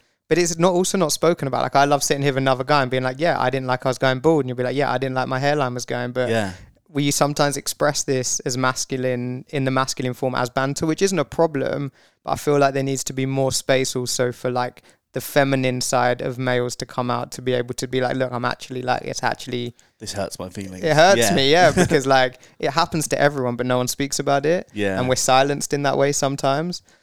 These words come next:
Speaker 1: So I'm lucky enough to now, like, my mentor and a lot of the guys I, I'm associated with, also massively, for me, it's a lot about balancing your feminine and masculine. So my mentor,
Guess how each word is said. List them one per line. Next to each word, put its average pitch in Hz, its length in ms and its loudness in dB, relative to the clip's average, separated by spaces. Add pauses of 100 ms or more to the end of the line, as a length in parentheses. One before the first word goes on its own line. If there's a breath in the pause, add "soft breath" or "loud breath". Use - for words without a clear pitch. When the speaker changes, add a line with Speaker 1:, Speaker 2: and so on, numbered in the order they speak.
(140 soft breath)
Speaker 1:
So 135 140 4
I'm 131 120 4
lucky 135 260 2
enough 127 240 0
to 131 100 -2
now, 123 220 2
like, 120 160 0
my 127 160 0
mentor 123 480 0
and 120 100 -2
a 120 60 -2
lot 123 140 2
of 123 60 -2
the 127 60 -2
guys 120 320 0
I, 120 240 -2 (480)
I'm 127 140 -6
associated 123 640 0
with, 123 240 -2 (340 loud breath)
also 170 320 2
massively, 135 880 -2 (600)
for 160 160 0
me, 165 120 2
it's 170 120 -2
a 175 40 2
lot 160 120 2
about 143 200 0
balancing 135 400 0
your 127 100 -4
feminine 127 360 -2
and 123 140 -2
masculine. 123 460 -4
So 131 120 -6
my 127 160 0
mentor, 127 540 0